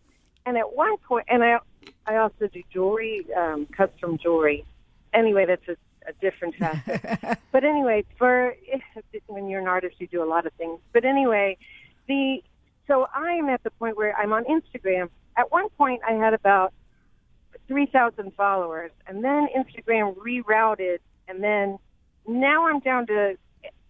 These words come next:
Speaker 1: barely five hundred and seventy-five followers. It goes up and down, and I, and I do hashtag, and I try to do posts regularly, and I'm trying to do the right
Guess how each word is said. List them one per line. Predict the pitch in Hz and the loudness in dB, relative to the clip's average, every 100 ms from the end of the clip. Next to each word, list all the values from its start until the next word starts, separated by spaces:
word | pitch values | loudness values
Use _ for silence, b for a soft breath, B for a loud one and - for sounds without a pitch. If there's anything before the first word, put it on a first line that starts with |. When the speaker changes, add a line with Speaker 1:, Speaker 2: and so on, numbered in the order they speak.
| _ 196 - _ _ 202 | _ -20 -20 _ _ -2
Speaker 1:
barely | 240 262 269 247 233 226 _ | 2 2 2 -2 -6 -10 _
five | 214 220 | 0 0
hundred | 214 220 208 | -2 -6 -8
and | 180 - | -10 -6
seventy-five | 208 208 208 196 196 185 185 175 - _ - | -6 -4 -8 -4 0 2 2 2 -2 _ 0
followers. | 185 160 143 101 92 _ _ _ _ | 2 2 -2 -6 -14 _ _ _ _
It | 220 | -2
goes | - 247 - | 2 2 2
up | 262 - | 0 0
and | 226 196 | -4 -2
down, | 220 196 180 175 185 | 0 2 0 -2 -4
and | 196 | -2
I, | 190 196 - | 0 -2 -2
and | 208 | 2
I | 202 | 2
do | 190 240 220 | 2 0 4
hashtag, | 208 202 - 196 196 190 185 | 4 2 -2 0 2 2 0
and | 165 | -6
I | 151 - | -6 0
try | 202 | 0
to | 196 - | 0 0
do | 190 180 180 175 - _ _ _ _ | 0 4 4 2 -4 _ _ _ _
posts | 220 214 - | 4 4 0
regularly, | 214 196 196 185 185 190 | -4 0 -2 0 0 -2
and | 180 | -6
I'm | 180 - | -8 0
trying | 233 | 2
to | 247 | 2
do | 233 226 | 4 4
the | |
right | 208 | 4